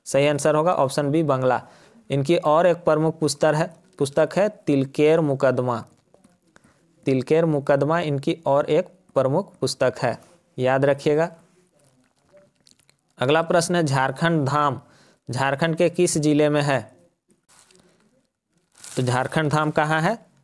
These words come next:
तो ये गिरिडीह जिले में है। सही आंसर होगा, ये प्रश्न भी पूछा गया है। तो झारखंड धाम कहाँ है? ये गिरिडीह जिले में है। इसके अलावा गिरिडीह में और क्या क्या है? तो पारसनाथ की चोटी है, मधुबन का जैन मंदिर है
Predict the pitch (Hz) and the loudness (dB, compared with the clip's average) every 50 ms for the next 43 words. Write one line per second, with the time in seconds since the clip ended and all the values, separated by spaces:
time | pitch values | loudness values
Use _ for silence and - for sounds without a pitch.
0 | _ _ - 135 135 156 170 156 131 127 131 131 127 143 147 139 143 139 135 135 | _ _ 0 2 2 4 2 2 2 0 0 0 2 0 0 2 2 2 2 2
1 | 131 127 123 127 120 107 - - 135 139 151 147 143 143 139 156 143 139 143 147 | 0 0 -2 -2 -2 -4 -2 0 0 2 2 0 0 -2 -2 -2 0 0 0 2
2 | 160 180 175 143 139 - 143 - 151 139 139 156 143 139 147 143 - 135 131 - | 2 2 2 2 0 0 0 0 -2 0 0 -2 -2 -2 -2 -2 -2 -2 -2 0
3 | 147 143 139 151 147 147 156 190 196 - - - - - - - 120 123 127 127 | 0 0 2 2 0 0 0 -4 -6 -10 -16 -20 -20 -12 -10 -8 -4 -2 -2 -2
4 | 127 - - 147 147 139 139 139 143 143 143 147 143 151 156 156 170 202 190 160 | -2 -2 -4 -4 -2 0 0 -2 -2 -2 -2 -2 0 0 0 0 0 0 2 2
5 | 139 139 135 131 127 127 127 139 143 139 143 143 147 147 147 151 156 170 180 170 | 2 2 0 0 0 0 0 0 0 0 0 0 0 0 0 -2 -4 -4 -6 -10
6 | - - _ _ - 131 - - 160 147 143 139 139 147 160 156 151 151 156 151 | -14 -20 _ _ -8 -6 0 0 2 2 2 2 2 2 2 2 2 0 0 0
7 | 160 165 165 156 156 151 151 - 156 156 160 180 165 160 175 196 - - _ _ | 0 0 0 0 -2 0 0 0 -2 0 0 0 0 0 -2 -6 -10 -16 _ _
8 | _ _ - - 131 - 127 123 131 135 135 - 135 131 135 143 143 - 160 143 | _ _ -16 -14 -4 -2 0 0 2 0 0 0 0 0 0 0 -2 -6 -4 0
9 | - 147 135 139 151 147 147 147 151 156 - - _ _ _ _ _ _ _ _ | 0 0 0 0 0 0 0 0 -2 -2 -6 -12 _ _ _ _ _ _ _ _
10 | 131 127 127 123 127 131 127 143 147 147 135 151 143 127 127 127 131 135 143 147 | -4 -4 -2 0 0 0 0 0 0 0 2 2 2 2 2 2 2 2 0 0
11 | 143 143 143 143 151 143 147 147 151 160 160 - | -2 0 2 2 2 2 2 0 0 -2 -4 -10